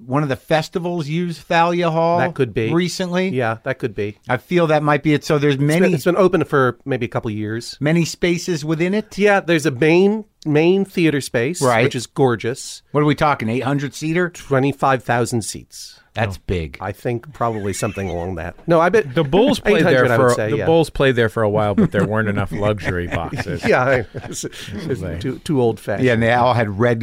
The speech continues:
Speaker 1: velvet curtains.
Speaker 2: Then they got, like, a restaurant in there, and then they got a lounge in the basement where they play some smooth jazz.
Speaker 3: Yeah,
Speaker 1: So
Speaker 3: so,
Speaker 1: this is
Speaker 3: like, we've got this, we got big podcast that's gonna be, uh, us and the Flophouse, Jordan Jesse Go,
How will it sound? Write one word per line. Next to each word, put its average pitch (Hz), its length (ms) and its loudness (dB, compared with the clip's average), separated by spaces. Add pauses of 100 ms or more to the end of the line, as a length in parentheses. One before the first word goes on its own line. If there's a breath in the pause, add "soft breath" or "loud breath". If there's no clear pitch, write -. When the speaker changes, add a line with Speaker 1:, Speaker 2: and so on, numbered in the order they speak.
Speaker 1:
velvet 110 420 0
curtains. 101 680 -4
Speaker 2:
Then - 180 2
they 269 140 2
got, 240 160 4
like, 226 100 4
a 214 60 4
restaurant 226 400 2
in 220 80 2
there, 214 240 6
and 190 80 4
then 185 80 4
they 180 80 2
got 160 120 2
a 139 60 4
lounge 160 420 4
in 170 60 2
the 156 60 0
basement 151 400 0
where 135 100 -2
they 123 120 0
play 131 260 -2
some 117 400 -4 (160)
smooth 120 320 -6
jazz. 107 640 -4
Speaker 3:
Yeah, 165 140 0
Speaker 1:
So 165 60 2
Speaker 3:
so, 147 120 -2
Speaker 1:
this 180 120 4
is 175 60 6
Speaker 3:
like, 170 240 4
we've 175 180 4
got 196 200 2
this, 170 200 0
we 175 220 2
got 160 240 0
big 180 380 2
podcast 156 560 0
that's 135 120 -10
gonna 143 180 -4
be, 131 420 0 (340 soft breath)
uh, 110 260 -2 (140)
us 180 340 2
and 120 180 -4
the 107 60 -6
Flophouse, 143 1080 0
Jordan 139 320 0
Jesse 120 340 -2
Go, 156 680 0